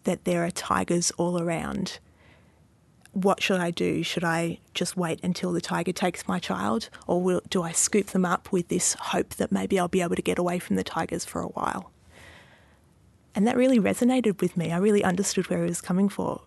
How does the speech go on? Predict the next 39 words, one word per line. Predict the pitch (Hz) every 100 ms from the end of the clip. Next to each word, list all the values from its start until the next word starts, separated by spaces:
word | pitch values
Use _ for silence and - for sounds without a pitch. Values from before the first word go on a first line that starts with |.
| -
from. | - 175 - - - - - -
Um, | - 175 170 - - - - - _
you | - 190
know, | 170 175 - - -
we, | 185 202 190 - _ -
w-, | 190 175 208
I | 208
get | 233 190
concerned | - 190 - 175 185 -
as | 170 170 -
a | 170 165 185
medical | 190 208 208
professional | 185 175 175 - 180 160
when | 170 170 170 - -
a | 180 - _ _
patient | 202 175 - 180 165 - - -
and | -
their | 180 170
family, | 175 180 180 175 175 170
um, | 175 175 175 - - - - -
uh, | 170 160 - -
mor-, | 208 190
remortgage | - 196 185 170 180 175 -
their | 170
house | 175 165 -
in | 180
order | 170
to | 165
go | 202 175
and | 175
have | 170
therapies | - 170 170 170 -
that | 175
I | 170
believe | 165 175 165
are | 170
probably | - 185 175
futile | - 180 180 170 165 180
overseas. | - 170 175 - - 185 208